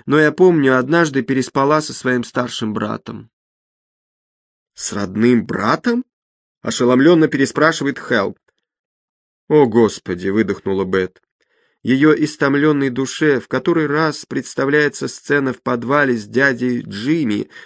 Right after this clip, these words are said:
вспоминается одновременно и собственное желание выйти замуж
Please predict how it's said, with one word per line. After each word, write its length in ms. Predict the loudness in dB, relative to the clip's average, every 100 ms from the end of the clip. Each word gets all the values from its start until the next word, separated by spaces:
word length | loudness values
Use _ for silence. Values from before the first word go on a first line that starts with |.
| -18
вспоминается 760 | -6 -2 2 2 2 2 0
одновременно 580 | 0 0 2 4 4 2
и 80 | 0
собственное 560 | 0 -2 0 -2 0
желание 480 | 0 2 2 2 2
выйти 320 | 0 -2 -2
замуж 460 | -4 0 0 0 -4